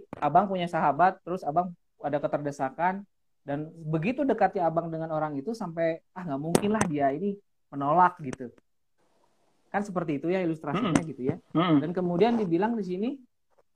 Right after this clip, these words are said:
Speaker 1: ayat yang delapan, "Namun karena sikapnya yang tidak malu itu," jadi ada sikap yang memang dituntut dalam hal ini, sampai ke minta, cari, dan ketok lain itu bisa terjadi. Kalau menurut saya begitu, Bang.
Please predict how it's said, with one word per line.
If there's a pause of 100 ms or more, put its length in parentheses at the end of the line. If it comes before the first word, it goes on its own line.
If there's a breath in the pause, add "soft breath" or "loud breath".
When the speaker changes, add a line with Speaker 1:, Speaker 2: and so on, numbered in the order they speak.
(480)
Speaker 1:
ayat
yang (140)
delapan, (160)
"Namun
karena
sikapnya
yang
tidak
malu
itu," (2250)
jadi
ada
sikap
yang
memang
dituntut
dalam
hal
ini, (540)
sampai
ke
minta, (400)
cari,
dan
ketok
lain
itu
bisa
terjadi.
Kalau
menurut
saya
begitu,
Bang.